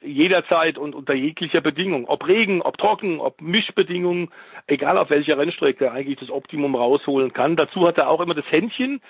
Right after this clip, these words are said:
und, ähm, das Glück des Tüchtigen. Ähm, also für mich sicherlich einer der Favoriten für Assen. Wichtig wird sein, dass vielleicht auch dort, äh, ein anderer der großen Starfahrer, zweifacher Champion,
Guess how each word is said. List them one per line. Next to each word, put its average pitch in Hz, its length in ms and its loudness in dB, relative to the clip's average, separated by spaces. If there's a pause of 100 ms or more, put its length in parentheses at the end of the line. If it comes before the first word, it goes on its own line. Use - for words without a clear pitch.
(380)
und, 175 280 4 (260)
ähm, 151 420 4
das 151 140 2 (100)
Glück 269 380 2
des - 160 -2
Tüchtigen. 226 640 -4 (800)
Ähm, 156 260 4
also 151 180 0
für 160 120 4
mich 226 180 0 (260)
sicherlich 175 320 2 (200)
einer 151 200 0
der 160 100 2
Favoriten 151 420 -2
für - 180 -2
Assen. 180 280 -2 (120)
Wichtig 185 360 0
wird 175 160 2
sein, 170 280 2
dass 180 180 -2
vielleicht 156 600 0
auch - 140 0
dort, 170 320 -2 (380)
äh, 160 60 2
ein 147 300 2
anderer 190 300 2
der 131 120 2
großen 139 340 -2
Starfahrer, 170 580 0
zweifacher 143 460 0
Champion, 165 440 -2